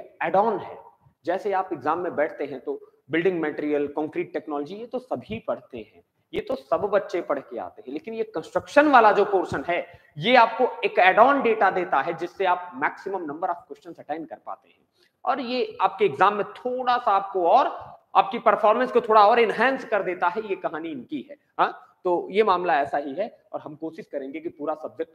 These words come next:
complete पढ़ाएं आपको। Most of the topic मैंने यहाँ online cover अप करने का प्रयास किए हैं, but एक समस्या है कि आप लोग online में interest कम दिखाते हैं, तो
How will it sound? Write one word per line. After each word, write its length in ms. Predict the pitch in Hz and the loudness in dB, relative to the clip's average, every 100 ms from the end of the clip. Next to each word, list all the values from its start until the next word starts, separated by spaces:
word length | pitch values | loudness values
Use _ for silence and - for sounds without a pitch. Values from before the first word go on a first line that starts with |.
| - | -10
complete 480 | 147 165 202 - 127 | -10 -8 -8 -8 -10
पढ़ाएं 320 | - 139 135 | -10 -10 -10
आपको। 380 | 113 - 170 - _ _ _ 165 | -10 -14 -18 -18 _ _ _ 0
Most 180 | 208 214 | 0 2
of 120 | 175 | -2
the 120 | 165 170 | -2 -2
topic 200 | 165 175 - | -4 -4 -8
मैंने 180 | 160 160 | -6 -6
यहाँ 200 | 151 156 | -6 -6
online 320 | 151 151 170 | -4 -6 -6
cover 220 | 151 143 | -2 -2
अप 100 | 151 139 | 0 -2
करने 180 | 143 | -2
का 100 | 147 | -2
प्रयास 360 | - 160 208 - | 2 4 4 2
किए 140 | 156 139 | -8 -6
हैं, 120 | 202 | -6
but 180 | 226 226 | -6 -6
एक 140 | - | -8
समस्या 420 | 165 156 - 226 | -8 -8 -2 0
है 400 | 196 - - - _ _ | 0 -2 -8 -20 _ _
कि 180 | 208 - 175 | -12 -2 6
आप 220 | 220 247 | 6 6
लोग 160 | 254 226 | 4 4
online 320 | 226 214 247 | 4 2 -2
में 180 | 247 226 | -2 -4
interest 400 | 196 277 - 247 | 2 2 2 0
कम 200 | 247 214 | 0 0
दिखाते 420 | 175 - 113 110 | -2 -4 -8 -8
हैं, 80 | - _ _ _ _ _ _ | -16 _ _ _ _ _ _
तो 380 | 220 247 233 | 4 4 2